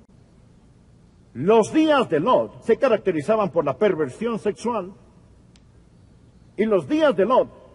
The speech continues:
se caracterizaban por la prosperidad económica. La bolsa de valores, si existía una, habría estado muy alta en el día en que el fuego cayó sobre Sodoma. ¿Cómo sabe eso, Adrián?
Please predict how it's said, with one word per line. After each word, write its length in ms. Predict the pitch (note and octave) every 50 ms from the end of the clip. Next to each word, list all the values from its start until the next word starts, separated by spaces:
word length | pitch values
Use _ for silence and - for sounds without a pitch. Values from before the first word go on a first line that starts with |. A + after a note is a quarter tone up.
| _ _ _ _ - _ _
se 340 | _ - - - - G3 -
caracterizaban 760 | - C#4 C4 A3+ - F#3+ F#3+ F3 D#3 - A3 - G3 F#3 D#3
por 160 | B2+ D#3 D#3
la 100 | D3+ C#3+
prosperidad 580 | - D3 C#3+ C3 - - C3+ C3 C3 D3 D3+ C#3+
económica. 520 | C3 B2+ C3 C#3+ D#3+ D3 G#2+ - - - - - - _ _ _ _ _ _ _ _ _ _ _ _ _ _ _ _ _ _ _ _ -
La 120 | F#3 A#3
bolsa 320 | C#4+ E4 E4+ D4 - - A#3+
de 100 | B3 C4+
valores, 440 | G#3+ F3+ D#3+ F#3 F#3+ F3+ E3+ D#3 -
si 100 | - E3
existía 480 | C3+ - - C#3 B2+ - F3 G3+ F3
una, 240 | D#3+ E3+ F#3 F3 F3+
habría 300 | G3+ F#3+ G3 A3 A#3 G#3
estado 260 | F#3+ - A3 G#3+ A3
muy 160 | G#3+ A#3 A#3
alta 240 | G#3+ F3 D3+ B2 D#3+
en 160 | D#3 C#3+ C#3
el 140 | D3 C#3+ C#3
día 160 | D#3+ G3 F3+
en 100 | E3 C#3+
que 120 | B2 C#3+ C#3+
el 100 | C3+ A#2
fuego 320 | - F#3 G3 D#3+ D#3 C3
cayó 280 | - B2+ C3 D3 D#3+ C#3+
sobre 260 | - C#3 B2 B2 A#2
Sodoma. 360 | - B2+ B2+ C3+ B2+ G2+ - - - _ _ - - _ _ _ _ - _ _ _ - - _ _ _ - _ _ _ - - - _
¿Cómo 260 | - C#4+ D#4 D4+ D4 B3
sabe 300 | - B3+ A#3+ A3 A3 G#3+
eso, 180 | F3+ - D3
Adrián? 300 | C3+ A#2+ A#2 A#2+ F2 C2+